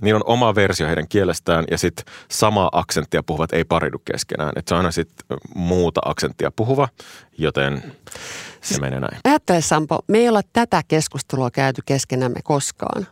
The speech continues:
Speaker 2: Ja mulla on vähän kylmät väreet, koska mä, niinku, oon, mä oon tutkinut näitä miekkavalaita ja mä justiin oon lukenut tästä samasta asiasta. Ja se, miten älykkäästi ne saalistaa ja ne ymmärtää sen sukurutsa, niinku,
Speaker 1: Mhm.
Speaker 2: ongelman.
Speaker 1: Mitä me ei ymmärretä.
Speaker 2: Mitä me ei ymmärretä. <laughs> Että,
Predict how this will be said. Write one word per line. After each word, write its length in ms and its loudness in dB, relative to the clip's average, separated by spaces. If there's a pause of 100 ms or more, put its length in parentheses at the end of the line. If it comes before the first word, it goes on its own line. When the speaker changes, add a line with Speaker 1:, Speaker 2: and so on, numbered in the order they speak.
(140)
Speaker 2:
Ja 60 4
mulla 100 6
on 60 6
vähän 240 4
kylmät 380 2
väreet, 280 2
koska 240 -4
mä, 80 -2
niinku, 380 -2
oon, 120 0 (100)
mä 300 -20
oon 140 4
tutkinut 400 2
näitä 200 -2
miekkavalaita 800 -2
ja 140 0 (400)
mä 200 2
justiin 500 0
oon 180 2
lukenut 380 0
tästä 180 -6
samasta 440 0
asiasta. 520 -2 (380)
Ja 80 2
se, 220 4 (240)
miten 340 2
älykkäästi 600 2
ne 120 2
saalistaa 800 0
ja 80 0
ne 120 2
ymmärtää 320 2
sen 140 0
sukurutsa, 680 0 (500)
niinku, 280 4
Speaker 1:
Mhm. 100 2
Speaker 2:
ongelman. 500 4
Speaker 1:
Mitä 120 4
me 120 4
ei 80 4
ymmärretä. 380 4
Speaker 2:
Mitä 120 6
me 60 6
ei 180 6
ymmärretä. 540 4
<laughs> 20 -2
Että, 180 2